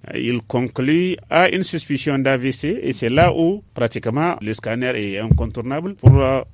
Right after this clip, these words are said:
vraiment poser le diagnostic de l'A V C. Donc il faut faire un scanner pour voir au niveau du cerveau, est-ce que c'est un vaisseau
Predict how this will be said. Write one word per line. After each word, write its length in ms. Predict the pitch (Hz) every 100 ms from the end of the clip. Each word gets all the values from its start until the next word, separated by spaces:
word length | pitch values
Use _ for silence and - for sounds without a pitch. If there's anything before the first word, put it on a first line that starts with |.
| -
vraiment 520 | 123 110 127 147 156
poser 260 | - 120 127
le 140 | 123
diagnostic 600 | 110 107 110 104 - 120
de 120 | 107
l'A 160 | 101 101
V 160 | 95 95
C. 260 | - 156 - 98
Donc 220 | 113 117
il 60 | 101
faut 160 | - 123
faire 160 | 123
un 140 | 120 117
scanner 440 | - 101 101 139 - _
pour 180 | _ 113
voir 440 | 107 107 123 131 -
au 80 | 113
niveau 240 | 107 113
du 120 | 113
cerveau, 520 | 107 98 92 95 135 - 107
est-ce 260 | 123 127
que 120 | - 117
c'est 220 | - 98
un 480 | 113 110 104 101 92 - _ -
vaisseau 500 | 110 110 107 - 110